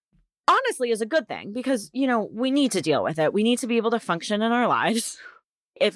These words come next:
every little thing, you know, were hitting us like a little T or a big T, we, we wouldn't be able to function. So it's important to recognize how resilient we are to these things, but it's also important to recognize that if there are things that have happened to us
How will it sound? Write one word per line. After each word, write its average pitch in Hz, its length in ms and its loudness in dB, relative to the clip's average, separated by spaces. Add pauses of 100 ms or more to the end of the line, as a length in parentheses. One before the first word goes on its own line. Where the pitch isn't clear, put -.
(160)
every 214 340 2
little 196 280 0
thing, 180 540 -4 (300)
you 180 160 -2
know, 170 120 2
were 175 160 4
hitting 175 420 -2
us 156 200 -4
like 156 220 -2
a 160 80 -2
little 160 240 0
T 160 220 -2
or 151 120 2
a 147 60 0
big 165 240 -2
T, 160 260 -8
we, 202 160 0
we 262 320 2
wouldn't 233 240 2
be 190 80 2
able 147 120 0
to 143 100 -8
function. - 320 -8 (640)
So - 160 0
it's 285 100 2
important 320 380 0
to 294 80 0
recognize 190 480 -2
how 180 140 0
resilient 160 580 -2
we 139 80 -6
are 131 160 -2
to 98 240 -4
these 147 180 -4
things, - 320 -6
but 269 200 2
it's 294 120 0
also 381 300 0
important 202 320 -4
to 175 60 -8
recognize 156 560 -4
that - 100 -6
if 269 160 -4
there 403 220 0
are 226 60 -2
things 190 280 -4
that 151 100 -4
have 151 120 -2
happened 151 340 -2
to 233 120 0
us 233 300 -2